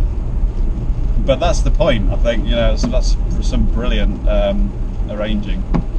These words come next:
orchestration. Anyway, I think I'm gonna fuck off now, drink my coffee and try and catch up on some other podcasts. Uh,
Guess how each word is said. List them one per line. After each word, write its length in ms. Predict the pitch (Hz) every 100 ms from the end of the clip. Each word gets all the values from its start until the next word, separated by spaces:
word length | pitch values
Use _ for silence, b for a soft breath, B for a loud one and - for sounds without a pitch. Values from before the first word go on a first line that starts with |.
| - - - -
orchestration. 720 | - 107 - 113 104 - - - - - - - - - - - - -
Anyway, 160 | 139 131
I 80 | 127
think 100 | 131
I'm 60 |
gonna 100 | 123
fuck 220 | - -
off 160 | 110 107
now, 180 | 107 107 107
drink 180 | 117 110
my 100 | 107
coffee 340 | 107 - - 107
and 120 | 104
try 180 | 107 104
and 60 |
catch 200 | 101 -
up 100 | -
on 80 | 110
some 140 | 107
other 160 | 107 107
podcasts. 680 | 107 104 120 - - - - - - - - - -
Uh, 260 | 107 107